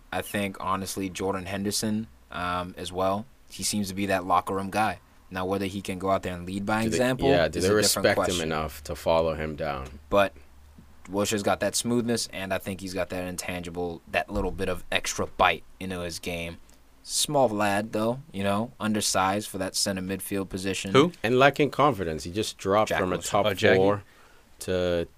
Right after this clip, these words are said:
Speaker 2: to an arguably relegation battle team. So,
Speaker 1: Dude,
Speaker 2: like,
Speaker 1: and he just admitted the other day that, you know, when the time comes, he might need to exit from Arsenal, which I was sad to see, man.
Speaker 2: It's time, man.
Speaker 1: Ah, I don't think it's time yet, Jack.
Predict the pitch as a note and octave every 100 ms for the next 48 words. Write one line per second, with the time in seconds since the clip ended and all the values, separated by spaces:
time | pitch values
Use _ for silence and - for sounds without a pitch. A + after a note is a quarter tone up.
0 | - - F2 E2+ - F#2 F2+ F#2 F2+ F2
1 | E2 F2 E2 F2+ E2+ F2 E2 E2 D#2+ -
2 | G2 G2 E2+ B2+ E2 D#2 - F2+ F#2+ A2
3 | B2 A#2 G#2 G#2+ G#2+ G2 F2+ G2 F#2+ F2+
4 | G2 F#2+ F2+ F2 D#2+ F2 E2+ E2 F#2 F2+
5 | - G#2 G2 F#2 - G2 F2+ F2+ - G2+
6 | F#2 F2+ F#2+ F#2+ F2+ F#2 F2 - F2+ F2
7 | E2+ - F2 E2+ F2 E2+ - E2 D#2 E2
8 | E2 - - - - - - - F#2 G2
9 | - G#2+ G#2+ G#2 G2 - G#2+ F2+ F2 E2
10 | E2 E2+ - - - F#2 F#2 D#2+ D2 C#2+
11 | - - - - G#2+ G#2+ G2+ G#2 - G#2
12 | G2 G2 E2+ - D#2